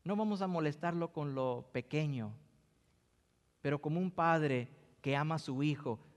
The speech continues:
como un esposo que ama a su esposa y esposa, que, que hay una comunicación diaria. "Te dije que te amé cuando me casé de ti. Si cambio de opinión, te digo".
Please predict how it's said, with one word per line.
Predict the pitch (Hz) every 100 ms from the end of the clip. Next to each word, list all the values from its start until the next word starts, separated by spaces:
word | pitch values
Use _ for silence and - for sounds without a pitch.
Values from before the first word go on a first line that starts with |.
| - _ _
como | 147 170
un | 190
esposo | 185 - - 185 185 151 117 - - -
que | 170
ama | 165 175
a | 175
su | 156
esposa | 135 - 170 165 156
y | 139 139
esposa, | - 156 165 170 160 - - -
que, | - _ - -
que | - -
hay | 208
una | 233 226
comunicación | 208 190 175 175 165 - - 233 254
diaria. | 196 196 247 359 392 233 123 92 - - - _ _ _ _ _ _ _ _ _ _ _
"Te | -
dije | 165 208 220 233
que | 202
te | 185 165
amé | 160 180 196 190 - - - _
cuando | 160 151
me | 139 139
casé | 135 - 156
de | 147
ti. | 151
Si | 131 147
cambio | 170 185 196
de | 185
opinión, | 156 160 156 165 170
te | 147
digo". | 131 139 113